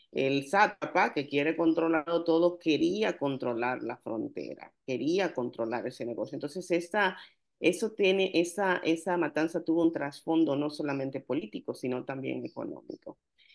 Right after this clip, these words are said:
Hay sectores actualmente en la República Dominicana que viven del comercio con Haití y que sus productos se pierden cuando no pueden ser vendidos a Haití. Y esos sectores están inconformes con el cierre absoluto de la frontera,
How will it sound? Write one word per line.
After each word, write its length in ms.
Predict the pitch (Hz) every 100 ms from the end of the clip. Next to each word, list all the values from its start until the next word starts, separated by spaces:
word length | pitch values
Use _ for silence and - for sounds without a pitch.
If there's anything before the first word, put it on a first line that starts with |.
| -
Hay 220 | - 302
sectores 680 | 359 302 - 226 214 214 220
actualmente 600 | 180 - 190 175 151 160
en 60 | 147
la 100 | 143
República 420 | 135 139 147 151
Dominicana 640 | 147 139 - 123 127 - -
que 140 | 156
viven 560 | 156 254 311 147 117 -
del 220 | 110 135 135
comercio 680 | 127 120 - - 120 120 -
con 180 | - 110
Haití 480 | 110 104 - - 117 _ _ _ - -
y 180 | 202 190
que 180 | 214
sus 260 | 214 214 -
productos 720 | - 185 185 330 330 180 180
se 100 | 165
pierden 880 | 143 247 285 196 127 113 110 98 - _ _
cuando 340 | 147 147 143 143
no 240 | 175 185
pueden 340 | 180 180 170
ser 240 | 170 170 156
vendidos 640 | 143 143 165 208 139 139
a 40 | 123
Haití. 400 | 123 - - - _ - -
Y 160 | 175 196
esos 240 | 247 311
sectores 520 | 285 247 - 185 190 185
están 340 | 175 180 180
inconformes 880 | 190 185 160 160 196 220 175 135 127
con 200 | 127 131
el 100 | 127
cierre 420 | - 147 165 165
absoluto 680 | 135 - 135 139 170 170 143
de 120 | 123
la 140 | 120
frontera, 800 | 123 - 120 - - - - -